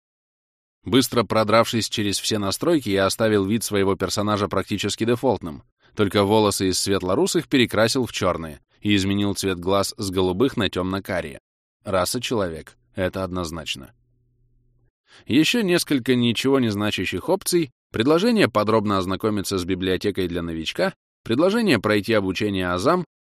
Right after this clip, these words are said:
предложение совершить короткий экскурс в мире Вальдиры, предложение взглянуть с высоты птичьего полёта на достопримечательности. Отказ, отказ и отказ. И, наконец, под звук фанфар на экране появляется долгожданная надпись.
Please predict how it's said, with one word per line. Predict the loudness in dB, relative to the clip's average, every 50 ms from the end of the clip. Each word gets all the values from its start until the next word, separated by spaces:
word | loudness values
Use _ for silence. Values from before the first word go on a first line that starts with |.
| _ _
предложение | -4 0 2 2 2 2 2 2 2 2 2
совершить | 2 2 0 0 2 2 0 0 0
короткий | 2 2 2 2 2 2 -2 -2
экскурс | -2 0 -2 -2 -2 -2 -6 -4 -4 -4 -4 -6
в | -6 -4 -4 -2
мире | -2 0 0 0 0
Вальдиры, | -2 -4 -2 0 0 0 0 0 -2 _ _ _ _ _ _ -6
предложение | -2 0 2 2 2 2 2 2 2 0
взглянуть | 0 -2 0 2 2 2 4 2 0 -2
с | 0
высоты | 0 0 2 2 0 2 0 -2
птичьего | 0 0 -2 -2 0 0 -2 -2 -2 0
полёта | -2 -2 -2 0 0 0 0 0
на | 0 0 0
достопримечательности. | 0 0 -2 -2 -6 -4 -4 -4 -2 -2 -4 -4 -6 -8 -8 -10 -12 -14 -12 -12 -12 -12 -14 -18 _ _ _ _ _ _ _ _ _ _
Отказ, | -6 -6 -6 -6 -6 -8 -2 0 0 2 2 2
отказ | -2 -2 -2 -4 -6 -4 -4 -4 -4 -8 -10 _ _ _ _ _ -12
и | -8 -8
отказ. | -8 -8 -10 -12 -14 -14 -14 -14 -14 -16 -18 _ _ _ _ _ _ _ _ _ _ _ _ _ _ _ _ _ -10 -4
И, | -2
наконец, | -2 0 2 2 2 2 2 0 0 0
под | 2 2 2 2
звук | 2 2 0 0 0 2
фанфар | 0 2 2 2 2 4 4 4
на | 4 4 2 2
экране | 2 2 2 2 2 2
появляется | 4 4 4 4 4 4 4 4 2 2 2
долгожданная | 2 4 4 4 2 2 2 2 2 2 2 2 0 0
надпись. | 0 0 -2 -2 -4 -8 -10 -10 -10 -12